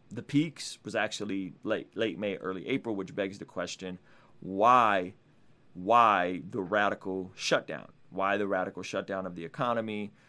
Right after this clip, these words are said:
What are we trying to do here? Because it doesn't seem like, it seems like we got through the worst of the deaths, right? It seems like we got through the worst, worst of the deaths. Um, but for whatever reason,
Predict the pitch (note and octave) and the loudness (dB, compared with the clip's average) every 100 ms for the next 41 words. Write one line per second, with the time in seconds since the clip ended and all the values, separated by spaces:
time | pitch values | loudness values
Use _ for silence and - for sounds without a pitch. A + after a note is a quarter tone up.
0 | _ _ - F#2+ G#2 C3 D3+ C3+ B2+ A#2+ | _ _ -14 -6 2 6 8 6 4 0
1 | G#2 F#2+ G#2+ G#2 F#2+ D2+ - - G2+ - | -2 -4 -6 -6 -6 -12 -14 -16 -10 0
2 | A2 G2 - - _ _ _ - G#2+ E2+ | 0 0 -6 -16 _ _ _ -6 -6 -6
3 | _ _ - C3 C3+ C#3 B2 C3 G2+ - | _ _ 4 8 10 8 6 0 -2 -6
4 | B2 A2+ G#2+ G2 F#2+ F#2 F2 - - _ | -4 -4 -4 0 0 -2 -6 -16 -20 _
5 | - - - B2+ C3+ F#3 F3+ B2+ C3+ C3+ | -20 -20 -4 0 2 4 4 6 6 6
6 | B2+ C3 A2+ G2+ A2 A2 - A2 G2+ G#2 | 4 2 0 0 2 0 0 -2 0 -2
7 | F#2 F2 - - - - _ _ - G2 | -4 -6 -6 -12 -18 -20 _ _ -6 0
8 | G#2 G#2+ - G2+ A#2 A2+ G#2 G#2 G#2+ G2+ | 2 2 -4 -10 -6 -4 -4 -2 0 0
9 | - G#2 G2+ F#2 G#2 G2 - - - _ | -2 -6 -4 -2 0 0 -4 -16 -18 _
10 | _ _ G2+ A2+ A2 - - A2 F#2+ F#2 | _ _ -4 -2 -2 -2 -2 -2 -2 -4
11 | F2+ E2 - - - _ _ _ - - | -4 -6 -10 -20 -20 _ _ _ -20 -4
12 | G2+ F#2+ F2+ F2 G#2 A2+ A#2+ A#2+ A2+ D#3 | 0 2 0 -2 -4 0 2 2 2 2
13 | F#3+ C3 A2+ | 2 0 -2